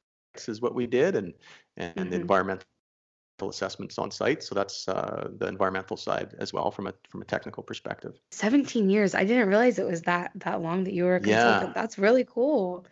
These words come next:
Speaker 2: You
Speaker 1: Yeah.
Speaker 2: probably have seen a
Speaker 1: Yeah.
Speaker 2: lot of really neat things.
Speaker 1: Yeah, it's, uh, I have seen a lot of neat things. It's, it's certainly changed a lot in, in seventeen years, but, um,
Speaker 2: Mm-hmm.
Speaker 1: yeah, no, it's good to see. And so I kinda worked on Pila,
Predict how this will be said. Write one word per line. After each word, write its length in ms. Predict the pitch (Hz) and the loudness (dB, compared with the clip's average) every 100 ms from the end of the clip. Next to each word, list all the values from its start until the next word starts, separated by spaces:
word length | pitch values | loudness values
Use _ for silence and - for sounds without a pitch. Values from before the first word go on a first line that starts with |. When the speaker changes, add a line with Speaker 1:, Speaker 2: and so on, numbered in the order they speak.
| - - _ | -20 -20 _
Speaker 2:
You 120 | - 214 | -4 2
Speaker 1:
Yeah. 60 | |
Speaker 2:
probably 220 | 220 220 | 4 6
have 100 | 233 | 4
seen 180 | 226 220 | 2 0
a 40 | 202 | 2
Speaker 1:
Yeah. 60 | |
Speaker 2:
lot 140 | 185 180 | 2 2
of 100 | 175 | 0
really 220 | 175 170 | 0 0
neat 220 | 170 196 | -4 -6
things. 440 | - 113 104 190 - | -8 -8 -10 -16 0
Speaker 1:
Yeah, 200 | 123 139 | 4 6
it's, 280 | 127 - - | 4 -2 0
uh, 280 | 123 110 107 | 2 2 0
I 60 | 110 | -2
have 200 | 127 127 | -4 -4
seen 160 | 156 | -4
a 60 | 127 | 0
lot 160 | 131 | 2
of 60 | 123 | 2
neat 140 | 131 | -2
things. 200 | 131 123 | -6 -8
It's, 240 | 123 - - 110 | -10 -14 -20 -20
it's 160 | - | -16
certainly 260 | - 95 98 | -12 -10 -8
changed 320 | - 101 101 | -6 -6 -2
a 60 | 101 | 0
lot 200 | 104 110 | 0 0
in, 140 | 98 | -6
in 120 | 98 | -12
seventeen 420 | 92 98 98 - 92 | -8 -6 -6 -8 -4
years, 260 | 95 120 | -2 -2
but, 320 | - 92 - | -2 -4 -2
um, 340 | 92 92 95 92 | -6 -6 -8 -12
Speaker 2:
Mm-hmm. 280 | 180 165 160 165 _ _ _ | -8 -8 -10 -14 _ _ _
Speaker 1:
yeah, 180 | 131 120 | 2 4
no, 200 | 127 127 | 4 0
it's 160 | 123 - | -2 0
good 180 | 143 | -2
to 80 | 143 | -2
see. 460 | 117 131 123 202 - | -6 0 2 2 -2
And 260 | 131 123 | -2 -2
so 280 | 123 127 117 | 0 2 2
I 120 | 110 | 2
kinda 380 | 110 - 117 117 | -2 -4 -2 0
worked 260 | 110 117 113 | 0 -2 -2
on 160 | 117 | -4
Pila, 540 | 101 - 123 135 104 | -4 -6 0 2 0